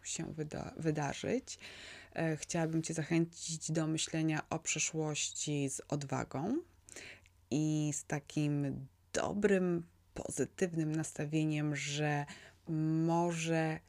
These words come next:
się zadziać coś fajnego w Twoim życiu, chociaż niekoniecznie będzie to coś, czego pragniesz. Czyli przy okazji to myślenie o przyszłości musi być pełne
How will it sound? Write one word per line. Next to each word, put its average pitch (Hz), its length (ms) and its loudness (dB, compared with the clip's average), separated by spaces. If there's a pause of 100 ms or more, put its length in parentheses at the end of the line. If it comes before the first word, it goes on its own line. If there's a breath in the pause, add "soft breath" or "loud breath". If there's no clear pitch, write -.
(100)
się - 220 0
zadziać 160 380 0
coś - 240 -2
fajnego 156 520 0
w - 80 -20
Twoim 143 360 -2
życiu, - 420 0 (180 loud breath)
chociaż 175 760 -2
niekoniecznie 175 1300 2 (520)
będzie 151 400 2
to 143 300 -6
coś, - 440 -2 (560)
czego 180 220 -2
pragniesz. - 640 -6 (920 loud breath)
Czyli 160 280 2
przy - 220 -2
okazji 185 380 2
to 170 140 2
myślenie 170 500 2
o 165 120 0
przyszłości - 680 0
musi 156 260 0
być 147 220 -4
pełne 160 520 2